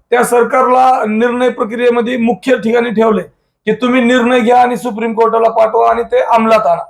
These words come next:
असं सुप्रीम कोर्टाचा आदेश आहे. बाळासाहेबांनी तेच सांगितले की वंचितचा उमेदवार तुम्ही निवडून आणावा, जेणेकरून तो जो कोणी आरक्षण रद्द करण्यासाठी, अं, पुढे येईल किंवा सरकारमधून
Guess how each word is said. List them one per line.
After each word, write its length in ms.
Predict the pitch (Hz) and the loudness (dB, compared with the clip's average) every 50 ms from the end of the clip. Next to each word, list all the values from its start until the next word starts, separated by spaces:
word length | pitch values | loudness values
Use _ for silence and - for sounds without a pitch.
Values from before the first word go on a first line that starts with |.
| - - - _ _ _ _ _ _ _ | -16 -20 -20 _ _ _ _ _ _ _
असं 280 | - 180 202 202 - 262 | -2 0 0 0 -2 -2
सुप्रीम 420 | - - 269 214 208 247 262 254 | -4 -4 -4 -4 -2 -2 -2 0
कोर्टाचा 440 | 214 240 254 240 240 240 196 240 233 | 0 0 0 2 2 0 2 2 4
आदेश 300 | 226 220 208 208 175 - | 4 4 2 0 -4 -4
आहे. 100 | 160 - - _ _ _ _ _ _ _ _ _ _ _ - | -10 -14 -16 _ _ _ _ _ _ _ _ _ _ _ -4
बाळासाहेबांनी 640 | 170 202 220 240 254 220 233 254 254 254 254 254 | -2 2 2 2 2 2 2 2 2 2 0 0
तेच 320 | 220 190 240 254 247 247 247 | -2 -2 -2 -2 -2 -2 -2
सांगितले 340 | 247 240 240 247 226 240 240 | -2 -2 -2 -2 -4 -4 -4
की 120 | 220 254 | -4 -4
वंचितचा 680 | 254 240 240 240 233 - - 254 247 190 - - 262 | -4 -2 -2 -2 -2 -4 -4 -6 -8 -6 -4 -2 0
उमेदवार 480 | 247 240 240 233 247 240 214 240 226 196 - - - _ _ | 2 2 2 2 0 0 2 2 2 0 0 -4 -12 _ _
तुम्ही 200 | - 208 214 220 | -6 -4 -2 -2
निवडून 360 | 214 214 220 226 214 226 226 220 | 0 0 0 0 0 0 0 2
आणावा, 380 | 214 214 220 233 233 240 247 - - - 180 147 | 2 2 4 4 4 4 2 0 -4 -12 -8 -4
जेणेकरून 640 | 185 214 220 233 240 233 233 233 240 240 247 233 | -2 0 0 0 -2 -2 0 0 0 0 -2 -4
तो 460 | - - 240 240 247 254 277 - - - _ _ _ - - 151 | -4 -2 0 0 2 0 0 -4 -8 -16 _ _ _ -18 -10 -2
जो 200 | 151 214 240 247 | 0 2 2 2
कोणी 260 | 247 247 254 254 254 254 | 2 0 -2 0 0 2
आरक्षण 520 | 240 233 233 240 233 - - 240 240 247 262 254 240 | 4 4 4 2 0 -2 -4 -4 -2 -2 0 0 0
रद्द 400 | 214 202 196 214 240 214 196 254 | 0 2 2 0 0 0 0 0
करण्यासाठी, 760 | 254 247 254 262 254 254 233 - 240 233 240 254 262 254 240 | 0 0 0 0 0 0 0 0 0 0 0 -2 -2 -2 -4
अं, 440 | - - 202 214 220 220 220 220 - | -4 -2 0 2 2 2 2 0 -2
पुढे 300 | 220 240 247 262 262 262 | -2 0 2 4 4 2
येईल 220 | 254 240 220 185 165 | 2 -2 -4 -6 -6
किंवा 260 | 220 226 233 240 240 | -4 -2 0 0 0
सरकारमधून 760 | - - 233 240 226 - 254 247 233 247 247 226 247 254 247 | 0 -2 -4 -2 -2 -2 -4 -2 -2 -4 -4 -4 -4 -4 -6